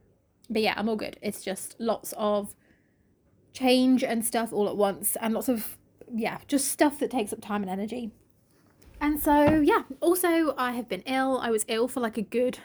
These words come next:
month. Um, I don't know what it was, but it just would not go. Like, I couldn't shift it. I was really unwell, the worst I've felt in a long time. Um, and so that kind of knocked me out as well. My intention was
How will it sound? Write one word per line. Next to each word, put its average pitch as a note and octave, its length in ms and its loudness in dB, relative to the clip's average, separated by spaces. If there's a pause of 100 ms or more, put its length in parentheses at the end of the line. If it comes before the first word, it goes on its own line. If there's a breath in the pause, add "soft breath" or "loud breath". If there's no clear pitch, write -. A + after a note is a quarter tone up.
(140)
month. G#3+ 640 -2 (560 soft breath)
Um, A3 420 0
I A#3 100 -6
don't A#3+ 140 -6
know B3+ 100 -2
what G#3+ 140 -2
it - 100 -4
was, G3+ 560 2 (640 soft breath)
but A3+ 260 0
it G3+ 140 0
just A#3 320 -4
would A3+ 220 -2
not G#3 240 -4
go. G3+ 300 0
Like, G3 160 -4
I G3 40 -10
couldn't A3+ 300 -4
shift - 320 -8
it. F3 260 -4 (300 loud breath)
I G3+ 40 -2
was G3+ 120 2
really A3 260 2
unwell, F3+ 680 -2 (180)
the G#3 160 0
worst G#3 400 0
I've F3+ 160 -2
felt F3 220 -2
in F#3+ 80 -4
a F#3 60 -4
long F#3 220 -4
time. F#3 580 -4 (460 soft breath)
Um, F#3 520 0
and G#3+ 100 -4
so A3 100 -2
that A3+ 180 2
kind C4 160 2
of A#3 80 0
knocked A3 320 -4
me G#3+ 80 0
out F#3 160 -2
as - 100 -6
well. G#3+ 500 2
My G3 180 0
intention A3 480 -4
was G#3+ 360 -4